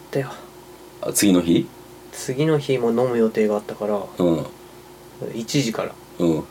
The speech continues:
Speaker 2: <laughs> ダメやな、もうそれは。
Speaker 1: <laughs> シュウ君と江川君と、
Speaker 2: うん。
Speaker 1: シュウ君家で飲むっていう。
Speaker 2: うんうん。
Speaker 1: で、飲んで、
Speaker 2: うん。
Speaker 1: まあ、なんかシュウ君の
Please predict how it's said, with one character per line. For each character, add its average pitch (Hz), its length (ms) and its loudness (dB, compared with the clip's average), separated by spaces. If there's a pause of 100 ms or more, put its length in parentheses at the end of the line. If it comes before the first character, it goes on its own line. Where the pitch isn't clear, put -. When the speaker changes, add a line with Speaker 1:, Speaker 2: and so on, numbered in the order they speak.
(400)
Speaker 2:
<laughs> 143 500 4
ダ - 160 4
メ 170 140 8
や 170 140 6
な、 107 100 6
も 95 220 6
う 101 40 6
そ 101 160 4
れ 117 80 8
は。 104 320 6
Speaker 1:
<laughs> - 80 -20
シ - 220 4
ュ 147 80 8
ウ - 20 -2
君 120 240 2
と 107 140 2
江 123 80 6
川 117 180 6
君 92 300 -6
と、 101 260 2
Speaker 2:
う 101 100 4
ん。 92 40 6
Speaker 1:
シ 87 60 6
ュ 143 60 6
ウ - 40 4
君 113 140 2
家 107 160 0
で - 20 -2
飲 104 180 2
む 95 100 -4
っ - 20 -8
て - 240 -12
い 87 40 -2
う。 90 60 2
Speaker 2:
う - 20 4
ん 78 360 4
う - 20 0
ん。 67 80 -4 (180)
Speaker 1:
で、 143 140 4
飲 147 140 6
ん 123 140 0
で、 113 360 4
Speaker 2:
う 90 60 2
ん。 80 160 0 (520)
Speaker 1:
ま 156 120 4
あ、 139 280 -2
な 139 100 6
ん 127 60 -2
か 104 100 0
シ - 160 2
ュ 147 40 6
ウ 139 40 2
君 117 220 2
の 98 200 -2